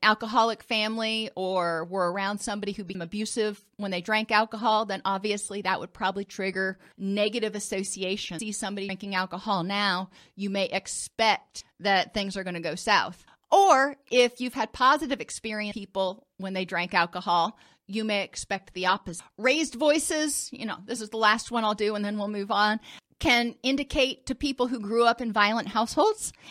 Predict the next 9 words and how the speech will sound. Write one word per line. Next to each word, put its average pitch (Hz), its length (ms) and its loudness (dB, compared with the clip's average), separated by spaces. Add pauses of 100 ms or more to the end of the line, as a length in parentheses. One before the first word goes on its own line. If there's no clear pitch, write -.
(180)
that 233 440 8
there 220 240 2
is 226 240 0
a 214 60 -2
threat, 208 460 0
that 185 140 -6
there 196 200 -2
is 185 220 -8 (160)
danger. 185 600 -4